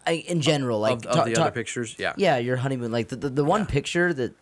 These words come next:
Speaker 1: the, the first one that you showed me, that looked amazing.
Speaker 2: It's really cool. Yeah, we'll post some
Speaker 1: Hold it.
Speaker 2: pictures. Um, anyways, so those were, like, the watery things that we did. Uh, but Munising has, like, tons of stuff. They have good food.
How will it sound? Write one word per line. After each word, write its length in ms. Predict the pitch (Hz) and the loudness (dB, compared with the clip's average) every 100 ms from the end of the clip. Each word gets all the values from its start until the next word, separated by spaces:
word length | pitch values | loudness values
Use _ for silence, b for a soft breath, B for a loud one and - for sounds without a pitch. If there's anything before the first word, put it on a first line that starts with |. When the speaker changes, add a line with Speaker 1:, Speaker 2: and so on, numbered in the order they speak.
| _ | _
Speaker 1:
the, 160 | 107 92 | -6 -6
the 160 | 90 113 | -6 -4
first 300 | 135 135 - | -2 -2 0
one 240 | 143 139 | 0 0
that 160 | 120 - | 0 -2
you 140 | 113 110 | -4 -2
showed 260 | 117 113 | 0 0
me, 240 | 123 131 120 b b b _ _ - | 0 -4 -6 b b b _ _ 0
that 360 | 135 151 - | 2 2 0
looked 280 | 113 110 - - | -4 -4 -4 -6
amazing. 400 | 107 104 90 113 | -4 -4 -4 -4
Speaker 2:
It's 100 | 113 | -2
really 200 | 131 101 | 0 -2
cool. 260 | 95 82 - | -4 -8 -2
Yeah, 140 | 110 | 0
we'll 120 | 113 | 0
post 220 | 110 104 | -2 -6
some 100 | - | -2
Speaker 1:
Hold 120 | 113 90 | -2 -2
it. 80 | |
Speaker 2:
pictures. 180 | 76 - _ B B B B B | -6 -10 _ B B B B B
Um, 320 | 117 107 104 90 _ _ _ _ _ _ _ _ _ - _ _ - - - | 0 0 -2 -12 _ _ _ _ _ _ _ _ _ -20 _ _ -20 -8 0
anyways, 460 | 202 135 120 - - | 2 2 0 -2 -8
so 220 | - 117 | -4 -2
those 220 | 123 117 | -2 -2
were, 100 | 120 | -2
like, 240 | 104 95 | -2 -4
the 100 | - | -6
watery 440 | 92 98 98 92 87 | -2 0 0 -2 -6
things 340 | 90 87 87 | -10 -14 -12
that 120 | 85 73 | -10 -10
we 80 | |
did. 240 | 82 165 - _ b b b b - | -12 -14 -18 _ b b b b -8
Uh, 200 | 92 85 | -6 -6
but 140 | - | -6
Munising 440 | 135 131 - 107 | -6 -4 -4 -6
has, 180 | 98 92 | -6 -6
like, 240 | 85 82 - | -8 -10 -12
tons 200 | 85 82 | -14 -12
of 60 | |
stuff. 220 | - - | -12 -12
They 60 | - | -12
have 140 | - | -14
good 180 | - - | -14 -14
food. 640 | - 127 123 123 120 113 | -8 -2 0 2 0 -2